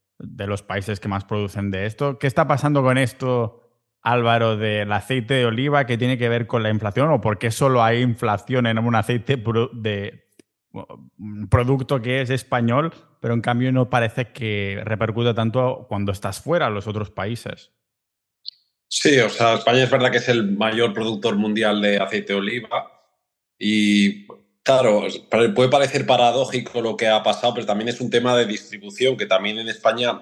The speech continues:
Speaker 2: se consume más. Y entonces, claro, en esos países ya, por así decir, tienen el precio de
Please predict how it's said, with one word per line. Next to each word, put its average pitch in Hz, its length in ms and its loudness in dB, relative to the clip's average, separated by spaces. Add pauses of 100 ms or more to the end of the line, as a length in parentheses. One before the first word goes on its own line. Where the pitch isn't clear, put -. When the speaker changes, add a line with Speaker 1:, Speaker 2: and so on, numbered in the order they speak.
Speaker 2:
se - 180 -4
consume 110 480 2
más. 117 400 0
Y 98 40 -14
entonces, 104 240 -4
claro, 117 160 6
en 101 80 4
esos 104 200 -2
países 117 880 -2
ya, 113 160 4
por 120 140 4
así 120 200 4
decir, 120 360 2
tienen 113 280 2
el 113 220 2
precio 98 640 0
de 90 360 -4